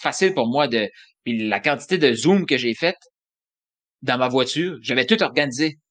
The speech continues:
J'avais quelque chose pour at-, attacher sur, euh, sur mon volant, euh, j'avais mon téléphone, j'avais mon ordi, j'avais tout.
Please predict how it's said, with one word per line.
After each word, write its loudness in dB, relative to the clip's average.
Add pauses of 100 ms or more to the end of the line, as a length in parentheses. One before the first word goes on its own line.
(100)
J'avais -2
quelque 0
chose 0
pour 2
at-, -6
attacher 0
sur, 0
euh, 2
sur -6
mon -2
volant, 2
euh, 2 (260)
j'avais -2
mon -2
téléphone, 2
j'avais 0
mon -4
ordi, 0
j'avais -2
tout. 0